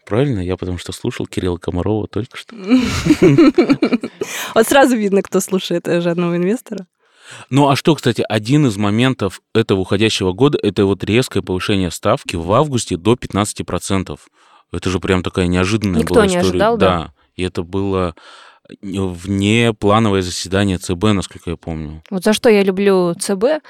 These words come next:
Speaker 3: Никогда не ожидаешь, э, что может
Speaker 1: Да всё
Speaker 3: случиться.
Speaker 1: ожидаешь, чего? Мне кажется, там вполне себе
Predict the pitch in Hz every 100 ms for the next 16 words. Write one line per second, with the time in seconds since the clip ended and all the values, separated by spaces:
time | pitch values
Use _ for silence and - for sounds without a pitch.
0 | - - - _ 190 214 262 320 349 320
1 | 226 220 226 262 208 185 - 185 - -
2 | - 196 190 - 185 175 160 165 262 208
3 | - 139 87 - 147 175 95 80 71 67
4 | 92 139 139 - 113 123 90 _ 95 107
5 | 143 92 110 135